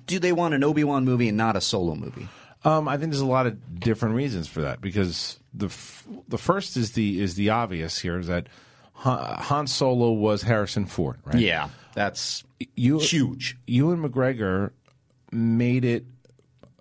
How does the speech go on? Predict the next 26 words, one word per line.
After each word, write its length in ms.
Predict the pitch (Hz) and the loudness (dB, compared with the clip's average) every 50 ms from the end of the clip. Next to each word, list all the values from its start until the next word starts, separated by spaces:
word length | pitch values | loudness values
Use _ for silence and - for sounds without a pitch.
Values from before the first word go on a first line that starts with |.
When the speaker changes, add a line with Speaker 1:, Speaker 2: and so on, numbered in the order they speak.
| _ - | _ 0
Speaker 2:
made 180 | 135 131 131 | 0 2 2
us 120 | 123 123 - | 0 -2 0
believe 680 | - 113 104 107 113 110 107 101 101 95 95 - - - | 0 0 2 2 2 2 2 2 2 2 0 -4 -10 -4
that 140 | - 101 92 | -2 0 0
he 180 | 80 90 110 107 | 2 2 2 2
was 200 | 98 101 95 85 87 | 4 2 2 2 2
young 300 | 92 104 98 101 98 101 - | 2 2 2 2 0 -2 -2
Obi-Wan 560 | - 107 101 95 101 98 92 90 87 87 90 | 0 2 2 4 4 2 2 2 2 2 2
in 60 | 90 90 | 2 0
the 60 | 90 | -2
prequels. 480 | - - 101 - - 64 - - - | -2 -2 -4 -4 -4 -8 -10 -10 -10
So 180 | - - - 113 | -4 0 2 2
Speaker 1:
Yeah. 40 | 101 | 2
Speaker 2:
he 460 | - - - - 147 151 151 151 - | 0 -4 -4 -2 0 0 0 0 0
and 220 | 123 170 214 202 147 | 0 0 0 0 -2
Alec 300 | 123 110 101 104 90 - | -2 -2 -2 -2 -2 -2
Guinness 420 | 104 90 87 85 82 - - - - | -2 0 0 0 -2 -4 -8 -10 -12
share 500 | _ - - - - 165 160 143 127 104 | _ -2 0 2 2 2 4 4 4 2
Obi-Wan. 400 | 95 82 85 82 82 69 62 - - - - | 2 0 -2 -2 -2 -4 -4 -8 -12 -10 -4
Speaker 1:
Right. 240 | 101 95 80 - - - - _ _ _ _ | -2 0 0 -2 -4 -10 -20 _ _ _ _
Speaker 2:
Alden 240 | 104 123 127 143 135 | 2 2 2 2 0
Ehrenreich 320 | 131 135 135 131 120 107 | 2 2 2 0 0 2
never 200 | 110 117 104 104 | 0 0 2 2
shared 420 | 101 - - - 131 135 135 131 107 | 0 0 -2 0 0 2 2 2 0
Han 220 | 107 101 95 87 | 0 0 0 0
Solo, 380 | - 117 104 92 76 62 - | 2 2 2 2 0 -2 -6